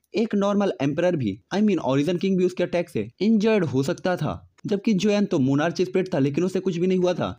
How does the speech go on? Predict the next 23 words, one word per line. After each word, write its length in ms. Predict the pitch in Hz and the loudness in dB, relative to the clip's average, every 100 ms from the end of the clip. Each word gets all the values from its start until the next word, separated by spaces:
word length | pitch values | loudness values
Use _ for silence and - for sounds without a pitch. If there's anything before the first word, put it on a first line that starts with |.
| - | -10
इसलिए 220 | 175 226 | -2 2
लिन 240 | 226 214 214 | 2 4 2
तुरंत 220 | 202 190 | 0 0
ही 60 | 196 | 0
कहता 200 | 190 175 | 0 0
है, 60 | |
"इंटरेस्टिंग।" 840 | 143 135 135 156 - - 120 90 85 - - | 0 0 0 0 -2 -4 -4 -4 -6 -10 -4
और 100 | 202 | -2
इसके 160 | - 226 | 0 0
बाद 140 | 220 | 2
वो 100 | 208 | 2
सोचता 300 | 208 185 196 | 0 0 0
है 80 | 190 | 0
कि 100 | 185 | 0
अब 60 | |
जोयान 420 | 151 170 180 170 170 | 0 2 2 2 2
का 80 | |
यूज 220 | 160 160 139 | 2 2 2
वो 240 | 98 - - | 0 -4 -8
अपनी 260 | 202 240 233 | 0 2 4
हिडन 180 | 202 | 2
टेक्निक 420 | 202 202 196 190 - | 0 0 0 -2 -2
का 180 | 95 | -4